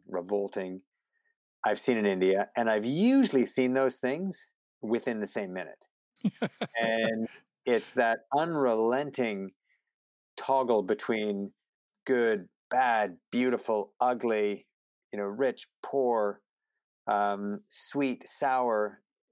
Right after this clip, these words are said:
Speaker 1: that is, to me, so, so remarkable about, about India. And you do find contrast and variety in any place you go, for sure. But it's the, the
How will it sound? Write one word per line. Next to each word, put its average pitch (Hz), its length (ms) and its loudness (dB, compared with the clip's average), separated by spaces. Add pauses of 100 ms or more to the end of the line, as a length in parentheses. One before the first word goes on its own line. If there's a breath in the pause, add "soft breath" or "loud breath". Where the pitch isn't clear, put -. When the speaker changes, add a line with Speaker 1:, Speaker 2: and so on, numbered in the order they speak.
(140)
Speaker 1:
that 117 440 0
is, 104 760 -2 (340)
to 117 80 -8
me, 110 240 -4
so, 98 680 -2 (100)
so - 140 -2
remarkable 104 580 -2
about, 113 200 -4
about 110 240 0
India. 123 340 0
And 123 160 0
you 127 80 2
do 143 200 0
find 120 500 -2 (220)
contrast 98 720 -2
and 98 140 -8
variety 92 400 -2
in 87 80 -8
any 90 160 -8
place 87 300 -8
you 90 80 -6
go, 82 280 -6
for 95 80 -8
sure. 110 380 -4 (600 loud breath)
But 101 420 4 (400)
it's 107 320 0
the, 101 340 -2
the 90 120 -6